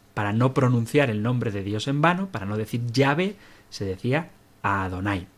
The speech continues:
Es un Dios que crea, es un Dios que libera al pueblo,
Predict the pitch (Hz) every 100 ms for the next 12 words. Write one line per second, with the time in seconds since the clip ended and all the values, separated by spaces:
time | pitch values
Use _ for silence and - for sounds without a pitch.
0 | - 104 110 104 110 110 - 101 - 147
1 | 190 208 220 - - - - 113 - 104
2 | 110 120 - - 117 104 107 101 127 170
3 | 160 156 160 175 170 175